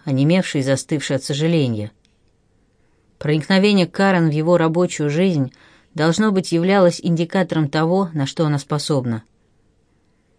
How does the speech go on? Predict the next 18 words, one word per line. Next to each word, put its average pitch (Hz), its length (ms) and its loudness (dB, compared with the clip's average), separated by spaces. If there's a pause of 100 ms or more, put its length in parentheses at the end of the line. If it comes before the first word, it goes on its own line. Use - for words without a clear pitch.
(140)
Опасаясь 190 500 2
ущерба 202 460 4
деловой 180 340 4
репутации, 170 680 -2
он 175 260 0 (360)
продолжил 202 520 6
встречаться 180 540 0
с - 120 -4
ней, 190 180 4
чтобы 165 440 0
затеять 160 480 0
новую 147 340 0
игру. 147 320 -2 (880)
Пытался 160 420 -2
казаться 160 420 0
жалким, 196 520 0
безвольным, 160 600 2
ненадежным, 139 800 2